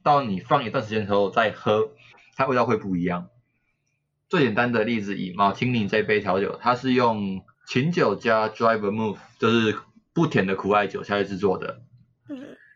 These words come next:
Speaker 1: 它刚做出来的时候味道是融合的，温-，温度够的时候它，它味道是融合的。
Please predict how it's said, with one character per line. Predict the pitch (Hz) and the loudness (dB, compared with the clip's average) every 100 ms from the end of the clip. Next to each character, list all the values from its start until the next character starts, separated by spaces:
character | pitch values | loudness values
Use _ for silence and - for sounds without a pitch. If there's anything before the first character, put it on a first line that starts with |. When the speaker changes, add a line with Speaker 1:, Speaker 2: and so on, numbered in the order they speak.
| _ _ _ _ | _ _ _ _
Speaker 1:
它 | 165 170 | 2 2
刚 | 165 160 | 2 0
做 | 156 143 | 2 2
出 | 139 | 4
来 | 110 | 2
的 | 98 | 2
时 | 110 | 0
候 | 113 | 2
味 | 123 113 | 2 4
道 | 110 | 4
是 | 110 104 | 2 0
融 | 92 90 | 0 -2
合 | - - | -6 -8
的， | - | -2
温-， | 147 143 | 0 0
温 | 156 | 0
度 | 139 123 | 2 2
够 | 135 110 | 2 2
的 | |
时 | 110 | 0
候 | 110 | -2
它， | |
它 | - 127 | -2 0
味 | 139 | 0
道 | 127 | 0
是 | 131 113 | -2 -2
融 | 98 98 | -2 -2
合 | - 98 - | -4 -8 -8
的。 | 110 | -12